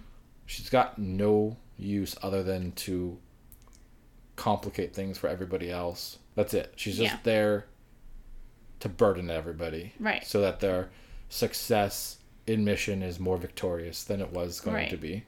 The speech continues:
Speaker 2: Yeah. Um, <laughs> so the other T V thing we have on here is for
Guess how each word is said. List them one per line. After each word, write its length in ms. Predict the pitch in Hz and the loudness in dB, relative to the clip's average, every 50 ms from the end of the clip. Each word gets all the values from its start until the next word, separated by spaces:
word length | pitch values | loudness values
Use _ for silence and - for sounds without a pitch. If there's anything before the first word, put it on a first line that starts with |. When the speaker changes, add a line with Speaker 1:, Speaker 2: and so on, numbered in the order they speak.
| - - | -8 -4
Speaker 2:
Yeah. 300 | 226 220 233 226 233 226 - - - - - 311 | 0 2 4 4 4 2 0 -4 -14 -12 -6 0
Um, 520 | - 247 233 214 208 202 196 196 208 - - - | 2 4 4 4 4 2 -2 -4 -6 -8 -6 -6
<laughs> 520 | 254 - - - - - - - - 339 339 - - 370 - - 349 330 370 - - - - - - - - - - - - - | -4 -4 -4 -6 -6 -8 -6 2 2 2 2 4 0 -2 -2 -2 -6 -6 -6 -8 -10 -16 -18 -18 -18 -18 -18 -16 -14 -14 -14 -12
so 580 | - - - - 302 277 277 269 269 269 262 262 | -8 -6 2 4 6 6 8 8 6 6 6 6
the 120 | 240 240 226 | 6 6 6
other 180 | 226 233 233 | 6 6 4
T 200 | 233 233 - 254 | 4 4 2 2
V 160 | 240 226 220 214 | 2 2 0 0
thing 300 | 220 208 196 196 202 196 | 0 0 -2 0 0 0
we 120 | 202 220 | 0 0
have 160 | 220 208 190 | 0 0 2
on 140 | 190 196 226 | 2 2 2
here 200 | 214 240 247 247 | 6 6 6 6
is 240 | - 226 214 220 - | 6 2 -2 -4 -6
for 480 | - - 196 185 185 185 185 185 185 | -4 -2 0 0 0 0 -2 -2 -4